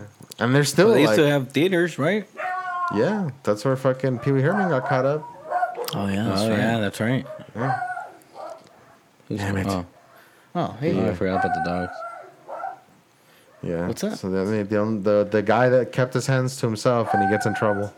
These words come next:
Speaker 1: in the holidays.
Speaker 3: <laughs>
Speaker 1: So it's pretty mess-, it's
Speaker 2: That's
Speaker 1: pretty messed
Speaker 2: another,
Speaker 1: up.
Speaker 2: yeah.
Speaker 3: Oh, gosh.
Speaker 1: Yeah.
Speaker 3: Speaking of keeping your hands to yourself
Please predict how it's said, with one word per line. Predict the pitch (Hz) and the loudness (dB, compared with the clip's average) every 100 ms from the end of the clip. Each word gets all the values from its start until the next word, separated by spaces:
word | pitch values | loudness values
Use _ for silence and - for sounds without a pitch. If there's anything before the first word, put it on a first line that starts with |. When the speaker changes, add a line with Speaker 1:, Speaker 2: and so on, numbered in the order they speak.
| _ | _
Speaker 1:
in | - - - - - | -12 -6 -2 0 2
the | 92 | 2
holidays. | 98 98 113 98 101 - - | 2 4 4 4 2 2 0
Speaker 3:
<laughs> | 101 - - 104 _ - - | -4 -2 -6 -6 _ -6 -6
Speaker 1:
So | - 82 80 - - - - - - - | -6 -6 -6 -12 -18 -20 -20 -20 -20 -20
it's | - - 698 762 640 719 - | -16 -6 -4 -2 -2 0 2
pretty | 523 - | 2 2
mess-, | 180 139 - | 2 0 -4
it's | - | -2
Speaker 2:
That's | 92 90 | 0 0
Speaker 1:
pretty | 95 | 0
messed | 92 90 | 0 0
Speaker 2:
another, | 90 95 | 0 0
Speaker 1:
up. | 92 | 0
Speaker 2:
yeah. | 90 110 | 0 2
Speaker 3:
Oh, | 104 90 | 2 0
gosh. | 92 95 90 82 - - | 0 0 0 -2 -8 -12
Speaker 1:
Yeah. | |
Speaker 3:
Speaking | 85 85 139 120 | -8 -2 -2 -2
of | 92 | -4
keeping | 101 87 | -6 -6
your | 82 | -4
hands | 80 80 | -4 -4
to | 82 | -6
yourself | 76 - - | -4 -4 -4